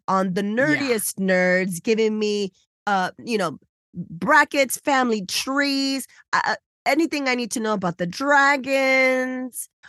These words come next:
Speaker 1: uh,
Speaker 2: <laughs>
Speaker 1: the lineage of the dragons even. I'm like, "Yeah, this is what I come for. This is what it's about. This is what Tip Top's about."
Speaker 2: Yeah, dragon sizes for comparison. I loved that
Speaker 1: Comparison.
Speaker 2: one.
Speaker 1: That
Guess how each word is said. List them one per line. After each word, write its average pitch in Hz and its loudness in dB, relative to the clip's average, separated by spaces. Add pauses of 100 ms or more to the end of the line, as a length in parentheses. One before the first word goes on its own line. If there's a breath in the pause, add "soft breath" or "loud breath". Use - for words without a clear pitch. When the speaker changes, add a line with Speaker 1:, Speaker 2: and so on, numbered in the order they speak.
(160)
Speaker 1:
uh, 196 6
Speaker 2:
<laughs> - -4
Speaker 1:
the 214 2
lineage 269 2
of 226 2
the 208 2
dragons 285 4
even. 262 2
I'm 226 0
like, 226 -4
"Yeah, 539 -2
this 523 -2 (200)
is - -18
what 349 0
I 269 2
come 220 -2
for. 170 -4
This 466 -4
is 523 -2
what 415 0
it's 226 -2
about. 185 0
This 622 -2
is 415 0
what 254 -4
Tip 220 -4
Top's 180 -4
about." - -10 (440)
Speaker 2:
Yeah, - -4 (100)
dragon 214 -2
sizes 240 -4
for 170 -8
comparison. 247 -4
I 170 -2
loved 202 -2
that 202 2
Speaker 1:
Comparison. 208 -4
Speaker 2:
one. 226 -2
Speaker 1:
That 247 6